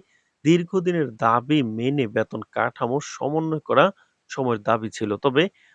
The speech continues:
রাজনৈতিক অঙ্গনে এখন এই সিদ্ধান্ত নিয়ে বিতর্ক ছড়িয়ে পড়েছে। অর্থনীতিবিদদের মতে, নতুন পে স্কেল বাস্তবায়ন হলে সরকারের অতিরিক্ত প্রায় সত্তর হাজার কোটি টাকার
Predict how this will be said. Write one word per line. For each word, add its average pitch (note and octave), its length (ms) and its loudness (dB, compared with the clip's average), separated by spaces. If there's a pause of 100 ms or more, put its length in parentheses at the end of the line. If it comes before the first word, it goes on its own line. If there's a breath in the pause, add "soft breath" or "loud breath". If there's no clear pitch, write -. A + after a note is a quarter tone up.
(160)
রাজনৈতিক B2+ 640 2 (200)
অঙ্গনে A#2 520 0 (160)
এখন A#2+ 240 -6 (160)
এই D3 140 0
সিদ্ধান্ত D3 540 -4
নিয়ে B2+ 220 2 (440 soft breath)
বিতর্ক A2 500 0 (300)
ছড়িয়ে D3+ 340 2
পড়েছে। G#2 460 2 (460 soft breath)
অর্থনীতিবিদদের F3 840 4
মতে, C#3 240 0
নতুন B2 320 -4
পে - 160 -2 (100)
স্কেল A#2 240 -4
বাস্তবায়ন A2 540 0
হলে A2 240 4 (440)
সরকারের A#2 440 -2 (140)
অতিরিক্ত D3 400 -4
প্রায় C#3+ 340 6 (340)
সত্তর D#3 380 -2 (160)
হাজার B2+ 440 2
কোটি A2 260 -6
টাকার G#2 280 -2